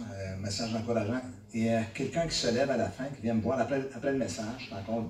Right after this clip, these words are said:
devant l'église et tout ça. Il me dit, « Je peux vous parler ? » Je dis, « Bien sûr, euh, qu'est-ce qu'il y a ? » Là, il me dit, « Je vous écoutais, là,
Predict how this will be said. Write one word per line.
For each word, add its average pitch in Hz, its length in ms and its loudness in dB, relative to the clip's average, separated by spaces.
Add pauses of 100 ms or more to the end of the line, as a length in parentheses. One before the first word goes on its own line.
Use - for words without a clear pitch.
devant 104 240 2
l'église 101 400 0
et 107 80 -2
tout - 80 -10
ça. - 240 -2 (800)
Il - 60 -4
me 92 40 -2
dit, « 117 100 -2
Je - 40 -4
peux 170 80 4
vous 147 140 4
parler ? » 127 360 4 (320)
Je - 100 -20
dis, « - 60 -18
Bien 87 160 -6
sûr, 80 180 -4
euh, 82 520 -8 (320)
qu'est-ce 90 140 -6
qu'il 104 100 -6
y 113 60 0
a ? » - 60 -4 (1000)
Là, 160 120 8
il 156 60 8
me 123 160 8
dit, « 151 380 4 (840)
Je 113 200 -6
vous 160 40 6
écoutais, - 400 2
là, 123 260 -4